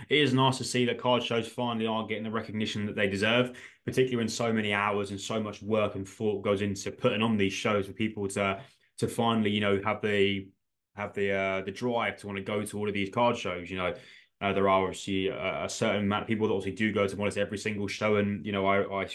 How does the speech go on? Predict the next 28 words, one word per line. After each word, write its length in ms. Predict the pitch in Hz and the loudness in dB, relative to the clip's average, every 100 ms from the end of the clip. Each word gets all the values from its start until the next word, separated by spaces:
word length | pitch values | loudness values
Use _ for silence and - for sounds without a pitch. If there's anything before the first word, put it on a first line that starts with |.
| - | -8
respect 540 | 98 - 110 - - | -8 -2 -2 -2 0
your 100 | 98 | 2
dedication. 760 | 95 95 101 107 104 123 127 - - _ | 2 2 2 0 4 2 2 -4 -20 _
Um, 800 | - 101 101 98 101 98 101 98 - _ | 0 4 4 4 0 0 -2 -4 -10 _
but 100 | 135 | 4
yeah, 60 | 139 | 6
it, 140 | 131 | 6
it 320 | 135 131 131 | 4 2 2
is 80 | 135 | 0
really 180 | 123 127 | 2 0
great 260 | 123 120 110 | 2 -2 -4
to 80 | |
see 200 | - 120 | -8 -8
so 240 | 104 - 117 | -6 -2 0
many 160 | 110 101 | 0 -2
stories, 580 | - 113 107 104 98 | -6 -4 -2 0 -2
so 100 | - | -4
many 180 | 107 104 | -6 -6
posts, 440 | 104 113 110 104 - | -2 2 2 0 -2
so 180 | 107 | -2
many 460 | 104 104 101 98 98 - _ _ _ _ _ _ _ _ _ | -2 0 0 -2 -4 -20 _ _ _ _ _ _ _ _ _
reels, 920 | 107 123 131 127 127 127 123 - - 123 | 2 6 10 10 8 6 2 -4 -6 -4
YouTube 380 | 117 117 110 | -2 -2 -2
shorts, 460 | 98 - 135 131 127 | -2 2 6 6 4
whatever 180 | - 127 | 0 2
that 180 | 117 110 | 2 2
is, 200 | 127 117 | 0 0
of, 300 | 113 110 | -2 -4